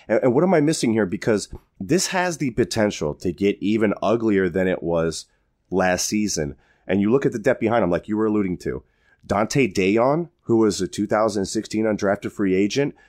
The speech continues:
and he's five nine with a hundred sixty-five pounds, soaking wet, holding two cinder blocks. Uh, Gay, as I mentioned, is thirty-three.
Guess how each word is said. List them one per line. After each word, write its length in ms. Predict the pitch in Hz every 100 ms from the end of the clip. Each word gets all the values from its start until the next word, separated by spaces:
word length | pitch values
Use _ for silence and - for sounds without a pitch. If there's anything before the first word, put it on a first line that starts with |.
| _
and 80 | 98
he's 140 | 95
five 340 | - 117 110 117
nine 300 | 101 107 123
with 100 | 98
a 60 |
hundred 280 | 80 113 107 98
sixty-five 560 | - - 110 110 101
pounds, 320 | - 113 113
soaking 420 | - 117 110 98 92
wet, 160 | 101
holding 300 | 104 104 101
two 160 | 87 113
cinder 240 | - 104
blocks. 400 | 117 120 123 - - - - -
Uh, 60 |
Gay, 260 | 80 92 95
as 140 | 98
I 80 | 98
mentioned, 300 | 92 98 104
is 100 | 92
thirty-three. 520 | 92 92 90 104 82